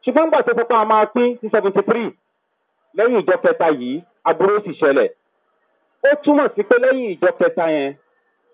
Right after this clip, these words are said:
tẹ́nibọ́dì bá ní Muslim lòun, táwọn ẹbí rẹ̀ ní Muslim ó di seventy-three. Description Muslim nìkan kò ní tó. A máa need láti mọ irú Muslim wo.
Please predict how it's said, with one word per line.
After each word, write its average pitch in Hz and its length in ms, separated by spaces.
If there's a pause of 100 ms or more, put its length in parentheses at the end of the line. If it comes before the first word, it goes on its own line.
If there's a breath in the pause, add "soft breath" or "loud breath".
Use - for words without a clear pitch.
(320)
tẹ́nibọ́dì 190 500
bá 190 180
ní 208 100
Muslim 208 520
lòun, 131 360 (1120)
táwọn 240 180
ẹbí 202 140
rẹ̀ 202 100
ní 156 60
Muslim 190 320
ó 170 60
di 143 120
seventy-three. 143 640 (1120)
Description 269 600 (120)
Muslim 240 440 (200)
nìkan 143 480 (260)
kò 139 140
ní 151 180
tó. 180 160 (1200)
A - 180
máa 196 280
need 220 260
láti 165 380
mọ 156 420 (220)
irú 185 460
Muslim 196 540
wo. 123 280